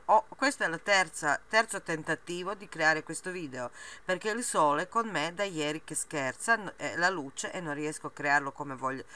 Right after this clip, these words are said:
come vorrei in realtà, quindi spero che si vedrà bene. Comunque, una maglia quindi bassa tra la, queste tre e tre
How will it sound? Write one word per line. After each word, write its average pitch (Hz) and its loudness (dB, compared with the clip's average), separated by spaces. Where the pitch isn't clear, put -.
come 208 6
vorrei 143 2
in 139 -8
realtà, 135 0
quindi 147 -8
spero 247 2
che 190 -2
si 165 -2
vedrà 139 -2
bene. 127 -12
Comunque, 117 -12
una 226 2
maglia 151 2
quindi 151 -8
bassa 160 2
tra 165 6
la, 139 2
queste 208 -2
tre 233 0
e 175 -4
tre 156 0